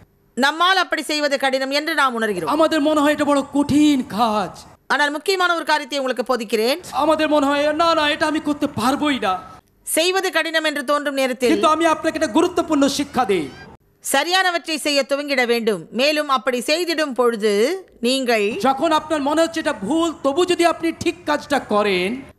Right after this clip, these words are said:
Speaker 1: பெரிதான ஊடுருவலையும் மாபெரும் ஜெயத்தையும் பெறுவீர்கள்।
Speaker 2: তখন আপনি জীবনে এক মহান কার্য সাধন করবেন এবং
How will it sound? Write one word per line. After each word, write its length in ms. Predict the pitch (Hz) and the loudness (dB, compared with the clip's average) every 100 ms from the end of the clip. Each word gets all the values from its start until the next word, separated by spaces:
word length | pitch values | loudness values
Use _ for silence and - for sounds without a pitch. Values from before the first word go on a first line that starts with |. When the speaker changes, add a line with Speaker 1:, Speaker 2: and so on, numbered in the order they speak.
| _ _ - | _ _ 0
Speaker 1:
பெரிதான 600 | 302 359 359 349 339 311 | 0 2 0 0 2 0
ஊடுருவலையும் 840 | 285 330 320 285 262 240 233 202 | -2 -2 0 0 0 0 -2 -4
மாபெரும் 520 | 214 269 339 330 285 | 0 2 2 0 -2
ஜெயத்தையும் 540 | 254 277 285 277 254 254 | 0 0 0 -2 -2 0
பெறுவீர்கள்। 720 | 254 277 247 208 196 143 - - | -2 0 0 0 0 -6 -8 0
Speaker 2:
তখন 260 | 277 311 | 0 2
আপনি 220 | 311 311 | 0 -2
জীবনে 300 | 247 269 311 | -6 -4 -2
এক 140 | 302 294 | 0 -2
মহান 480 | 233 285 302 339 349 | 0 2 4 2 2
কার্য 340 | 320 320 320 | -2 -4 -4
সাধন 300 | 320 294 294 | -6 -2 -2
করবেন 300 | 285 302 294 | -2 -2 -2
এবং 200 | 285 285 | -2 -2